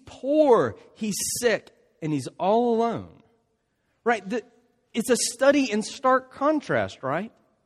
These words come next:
But the biggest contrast in this story that Jesus tells,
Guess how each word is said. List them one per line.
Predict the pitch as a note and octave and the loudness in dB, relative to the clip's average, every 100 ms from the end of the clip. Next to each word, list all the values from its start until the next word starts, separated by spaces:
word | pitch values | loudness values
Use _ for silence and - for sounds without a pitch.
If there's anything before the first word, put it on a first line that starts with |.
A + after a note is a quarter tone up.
| _ _ _ _ _ _ _ _ _ - | _ _ _ _ _ _ _ _ _ -2
But | A3 | 0
the | A3 | 0
biggest | F3+ D3 C4+ D#4 F4+ E4 - | -4 -8 -4 0 0 -2 -4
contrast | A#3+ G3+ F#3 - B2+ G2 B2 - - _ _ _ _ _ _ - | 0 0 0 -2 -2 -2 -8 -16 -20 _ _ _ _ _ _ -4
in | F#3 | 0
this | F#3 F#3 | 0 0
story | - G3 G#3 | -2 4 4
that | G3 E3 | 2 -4
Jesus | E3+ F3+ E3 - | -8 -8 -10 -12
tells, | - G#2+ F#2+ F#2+ - | -8 -8 -8 -16 -20